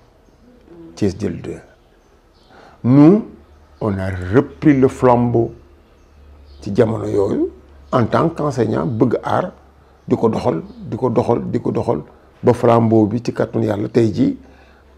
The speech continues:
le flambeau n'est pas entre nos mains. Le flambeau est entre les mains de Serigne Ngagne. Le flambeau est entre les mains de Ablaye Sankaré qui, qui est là devant moi.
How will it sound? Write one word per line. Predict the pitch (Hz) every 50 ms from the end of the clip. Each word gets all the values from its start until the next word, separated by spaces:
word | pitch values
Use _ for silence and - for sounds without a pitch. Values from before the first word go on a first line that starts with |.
| - _ _ _ _ _ _ - - - _ _ _
le | - 101 98
flambeau | - 101 104 107 104 113 123 123
n'est | 113 113 113
pas | 110 - - 120 - -
entre | - 123 123 117 131
nos | 131 143 147 151
mains. | 151 160 185 196 190 185 180 _ _ _ _ _ _ _ _ _ - _ -
Le | 131 139
flambeau | 143 - 170 175 175 165 156 170 165
est | 147 120 123
entre | 135 139 127 - 117
les | 131 127 131 131
mains | 135 131 131 131
de | 123 120 120
Serigne | 117 - - 131 139 147 151
Ngagne. | 151 185 185 170 160 165 - _ _ _ _ _ _ _ _ _ _ - - -
Le | 135 147
flambeau | 143 - 170 165 165 165 165 165 165 147
est | 135 135 135
entre | 131 127 135
les | 127 127 - -
mains | 123 131 131 127
de | 123 123 120 123 120 117 120 - - - - - - _ _ _ - _ _ _ _ _ _ _
Ablaye | - 110 107 120 123 113
Sankaré | 117 - 131 120 113 - 127 120 131 135
qui, | 135 - - 120 117 117
qui | - 110 117 120
est | 123
là | 131 139 135
devant | 120 139 139 147 147
moi. | 160 165 180 185 180